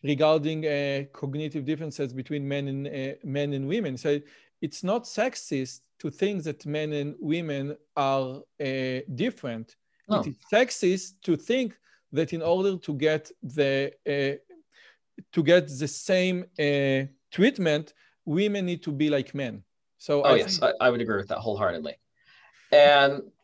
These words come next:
Speaker 2: and I have, I try to create in a secular framework, um, a moral and ethical perspective of intelligence, saying,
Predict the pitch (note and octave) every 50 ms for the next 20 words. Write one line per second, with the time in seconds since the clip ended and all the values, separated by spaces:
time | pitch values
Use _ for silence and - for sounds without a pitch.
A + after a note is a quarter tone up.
0 | - - _ _ _ E3 D#3+ D#3 D3+ D#3+ E3 E3+ E3+ E3+ E3 D#3+ D#3 D3 C#3+ C#3+
1 | - D3+ D#3 D#3 D#3 - - E3+ E3+ E3+ F#3 F3+ - - - D#3+ D3+ C#3+ C#3 C#3
2 | C#3 C3+ C#3 - B2 B2+ B2 - - - C3+ A#2+ - - C3+ C3+ C3+ C3+ - -
3 | C#3 B2+ A#2 A#2 A#2 A2+ A2+ G#2+ G#2+ G#2 - - - _ _ _ _ _ _ _
4 | _ _ _ _ _ C3+ C3 C3 B2+ B2 A#2 - C3+ C3+ C#3 C#3 C#3 C3+ C#3 C#3
5 | C#3+ C3+ C3 C3 B2 - B2+ B2+ B2+ B2 - C3+ B2+ - - B2+ A#2+ A2+ G#2+ G#2+
6 | G#2+ G#2+ G#2+ - - C3 B2+ - - - - B2+ A2+ A2+ - B2+ A#2+ A#2 A#2 A#2
7 | A#2 A2+ A2+ - - A#2 A2 A2 A2 G#2+ A2 G#2+ G#2 G#2 A2 - - - - -
8 | - _ _ _ _ _ _ _ _ _ - - - - - B2 A#2 A2+ A2+ A#2
9 | A2+ A2 A2 A2+ F#2+ -